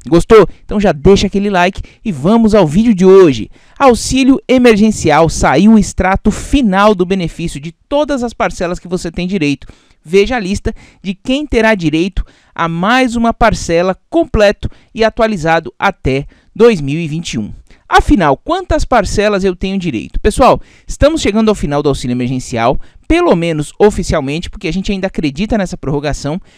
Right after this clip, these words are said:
e foi divulgado o valor total recebido para cada beneficiário. Enquanto uns estão recebendo no-, a nona parcela, outros estão recebendo a segunda ainda.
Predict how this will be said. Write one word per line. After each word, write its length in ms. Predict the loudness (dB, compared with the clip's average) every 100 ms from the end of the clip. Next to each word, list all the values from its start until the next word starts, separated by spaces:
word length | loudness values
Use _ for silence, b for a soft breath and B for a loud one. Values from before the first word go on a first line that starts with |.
| b -6
e 60 |
foi 160 | 0 0
divulgado 400 | 2 0 0 2
o 20 |
valor 240 | 2 0
total 460 | 0 0 0 2 2
recebido 600 | 2 2 -2 -2 -4 -6 b b b
para 240 | -2 -2
cada 500 | -2 -2 0 2 2 0
beneficiário. 760 | 0 -2 -4 -8 -6 -8 -8 -14 b b -6
Enquanto 380 | 0 0 2
uns 260 | 2 2 2
estão 200 | 0 -2
recebendo 580 | -2 -2 -4 -4 -4 -4
no-, 440 | -6 -2 2 2 2
a 120 | -2
nona 260 | 2 2 2
parcela, 560 | 0 -2 -2 -2 -2 b b b 2
outros 420 | 6 6 4 0
estão 280 | -2 0 2
recebendo 540 | 2 0 0 0 0
a 60 | 0
segunda 720 | 0 -2 -2 0 2 2 2
ainda. 520 | 2 0 -2 -2 -4